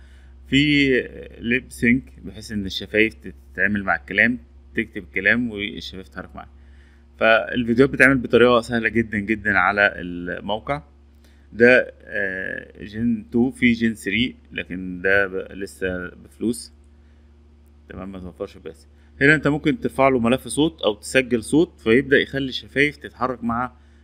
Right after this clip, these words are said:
الصوت بتاعك، او ملف متسجل عندك تبدأ ان انت تخليه يتحرك. طيب، بيقول لي لو انت عايز نوتيفيكيشن تقدر ان انت، آه، تشغلها. احنا كل ده شغالين اللي هو مجاني،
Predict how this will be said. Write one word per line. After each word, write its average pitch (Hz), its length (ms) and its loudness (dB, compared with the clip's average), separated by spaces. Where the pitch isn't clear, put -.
الصوت 101 540 -2
بتاعك، 101 460 0
او 151 300 0
ملف 147 380 -2
متسجل 113 420 0
عندك 98 260 4
تبدأ 104 220 -2
ان 101 120 -4
انت 101 160 -8
تخليه 92 520 -8
يتحرك. - 300 -18
طيب، 98 180 -6
بيقول 113 160 2
لي 117 160 8
لو 107 160 2
انت 113 120 -4
عايز 107 260 2
نوتيفيكيشن 139 680 -6
تقدر 98 240 -10
ان 95 80 -6
انت، 101 260 -10
آه، 98 560 -14
تشغلها. - 320 -20
احنا 110 140 -10
كل 135 220 0
ده 135 100 2
شغالين 123 600 0
اللي 107 180 -2
هو 117 160 4
مجاني، 107 580 2